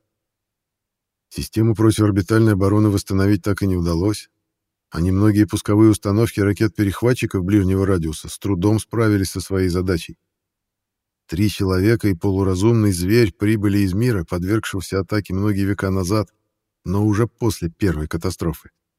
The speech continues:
О судьбе флота вторжения до последнего времени можно было только догадываться. Однако, судя по тому, что почти все порталы, открытые в этот мир, были уничтожены, рейд оказался неудачным.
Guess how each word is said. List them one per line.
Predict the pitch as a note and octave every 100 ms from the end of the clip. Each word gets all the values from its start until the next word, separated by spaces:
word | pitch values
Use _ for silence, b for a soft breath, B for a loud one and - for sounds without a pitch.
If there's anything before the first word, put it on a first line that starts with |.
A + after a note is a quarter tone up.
| _ _ _ _ _ _ _ _
О | -
судьбе | - E2 G2
флота | - G#2+ G2+
вторжения | - G2 F#2 B2 A2+ F2+
до | D#2+ A2
последнего | G#2+ G#2 G#2+ G#2+ G#2+
времени | G#2 A#2 A2+ G#2
можно | G#2 G2+
было | G2+ G#2+
только | G#2+ G2
догадываться. | F#2+ F#2 F2+ A2 G2+ D2+ - - _ _ _ _ _ -
Однако, | E2+ G#2 A#2+
судя | A2+ C3 A2+
по | -
тому, | A#2+ A#2
что | G#2+ G2+
почти | A2 - A#2
все | - G2+
порталы, | G#2+ G#2+ B2 A2
открытые | G2+ - G#2+ - G2+
в |
этот | A2 F#2+ F2
мир, | A2 F#2+ - _ _ -
были | G2+ G2+
уничтожены, | F#2+ F2+ - B2 A2+ D#2+ C#2+ _ _ _ _ _ _ -
рейд | E2+ G2 A2+
оказался | G#2+ G#2 G2 G#2 -
неудачным. | G2+ F#2+ E2+ G#2+ - E2+